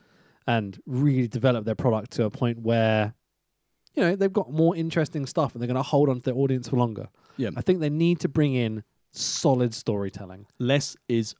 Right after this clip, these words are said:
Speaker 2: more, which is why
Speaker 1: Absolutely.
Speaker 2: E C W did so well. No pay-per-views every month, great, because people
Speaker 1: Yeah.
Speaker 2: actually want to see them.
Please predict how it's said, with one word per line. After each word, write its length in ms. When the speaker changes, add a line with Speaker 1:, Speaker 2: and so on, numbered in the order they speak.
Speaker 2:
more, 500
which 200
is 120
why 200
Speaker 1:
Absolutely. 20
Speaker 2:
E 40
C 120
W 200
did 100
so 140
well. 240
No 160
pay-per-views 440
every 220
month, 400
great, 420
because 240
people 320
Speaker 1:
Yeah. 100
Speaker 2:
actually 280
want 260
to 60
see 220
them. 180